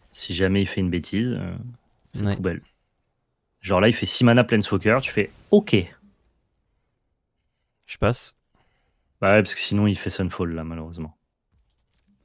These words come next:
Speaker 2: Est-ce qu'il l'a en dix-huit cartes ?
Speaker 1: Ah ben, on va, on va acter qu'il l'a, ouais.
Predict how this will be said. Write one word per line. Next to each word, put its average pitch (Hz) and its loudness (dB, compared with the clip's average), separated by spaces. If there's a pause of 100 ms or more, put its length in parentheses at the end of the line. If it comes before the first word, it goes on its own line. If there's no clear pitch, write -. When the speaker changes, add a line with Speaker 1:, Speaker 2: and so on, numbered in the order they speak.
(360)
Speaker 2:
Est-ce 95 0
qu'il 92 -2
l'a 90 0
en 107 -4
dix-huit 90 -6
cartes ? - -16 (1040)
Speaker 1:
Ah - -16
ben, 85 -2
on 87 -2
va, 101 2
on 110 4
va 110 6
acter 127 4
qu'il 127 4
l'a, 95 4
ouais. 80 -6